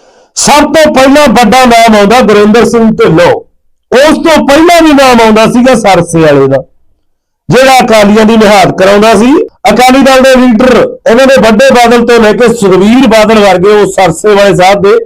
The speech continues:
ਪੈਰ ਤੇ ਉਹਦੇ ਜੋੜੇ ਚੱਟਦੇ ਸੀ। ਇਹ ਗੱਲ ਯਾਦ ਰੱਖਿਓ ਤੇ ਕਈ ਪੱਤਰਕਾਰ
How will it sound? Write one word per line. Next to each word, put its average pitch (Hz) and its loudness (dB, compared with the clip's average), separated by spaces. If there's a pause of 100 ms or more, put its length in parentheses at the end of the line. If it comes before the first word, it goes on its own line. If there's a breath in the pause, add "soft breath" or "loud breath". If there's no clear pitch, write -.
(460)
ਪੈਰ 196 0
ਤੇ 190 -4
ਉਹਦੇ 208 0
ਜੋੜੇ 175 0
ਚੱਟਦੇ 135 -2
ਸੀ। 95 -6 (1160)
ਇਹ 226 0
ਗੱਲ 233 0
ਯਾਦ 220 2
ਰੱਖਿਓ 226 0
ਤੇ 269 2
ਕਈ 302 0
ਪੱਤਰਕਾਰ 226 0